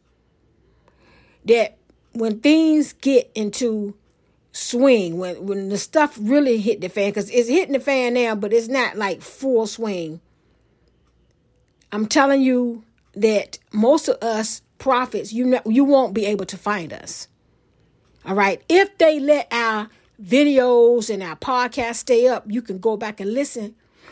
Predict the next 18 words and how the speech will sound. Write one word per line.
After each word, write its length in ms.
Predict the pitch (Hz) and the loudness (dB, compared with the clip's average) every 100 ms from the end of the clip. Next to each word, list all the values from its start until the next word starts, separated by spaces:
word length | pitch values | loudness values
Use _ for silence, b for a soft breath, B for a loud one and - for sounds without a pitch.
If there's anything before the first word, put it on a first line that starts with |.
| b | b
But 140 | 208 226 | 0 2
I 120 | 277 | 4
got 200 | 285 254 | 4 2
a 80 | 247 | 0
feeling 520 | - 302 285 247 226 | 0 4 4 2 2
that 320 | 220 208 170 | 0 0 0
they're 200 | 226 254 | 2 2
going 320 | 220 233 233 226 | 0 -4 -6 -6
to 320 | 240 208 185 | -6 -4 -6
knock 400 | 185 208 233 226 | -6 -4 -4 -2
down 320 | 240 214 202 | -2 -2 -4
anything 720 | 226 269 247 269 254 254 254 - b b b b | -4 -4 0 2 2 0 -4 -12 b b b b
that's 200 | 202 202 | -2 -2
trying 380 | - 254 233 196 | 0 0 0 -2
to 160 | 180 - | -6 -8
help 340 | 131 254 - - | -2 0 0 0
his 240 | 214 220 | -2 -2
children 520 | - 254 196 180 165 | 0 2 2 -2 -16